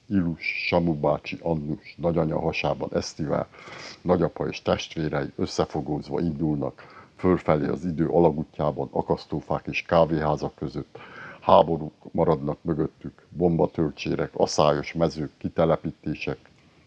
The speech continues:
havazások, éhínségek. Ők csak jönnek felénk egykedvűen, közben lebontják a kemencéket, átalakul a környék. Fakul, repedezik a fénykép, nagyapa bajussza lekonyul.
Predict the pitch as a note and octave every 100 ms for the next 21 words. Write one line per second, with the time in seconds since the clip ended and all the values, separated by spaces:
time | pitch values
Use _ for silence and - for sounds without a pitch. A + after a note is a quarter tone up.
0 | _ - F2+ E2 D2+ D#2+ C#2+ - C2 -
1 | F2 D#2+ D#2+ - D#2 D2 C2+ - _ -
2 | - - - D#2+ - C#2+ - F#2 E2 C#2
3 | - F2 E2 D2+ - E2+ E2 - D2+ D2+
4 | D2 C2 - - - _ - D2+ D#2 D#2
5 | F2 E2+ D2+ D#2+ C#2+ D2+ - F#2 F2 D2+
6 | - D#2 - D2 - F2 E2+ C#2+ - C2
7 | B1+ - F2 D2+ D2 - - - - -
8 | - - G2+ F#2 - D#2+ D2 F#2 - E2
9 | D#2+ C#2+ C#2 - - E2+ D#2+ D#2+ - -
10 | F2+ D#2+ - D2+ D2 D#2+ C#2+ - D2+ D#2+
11 | - D#2+ D2+ C2+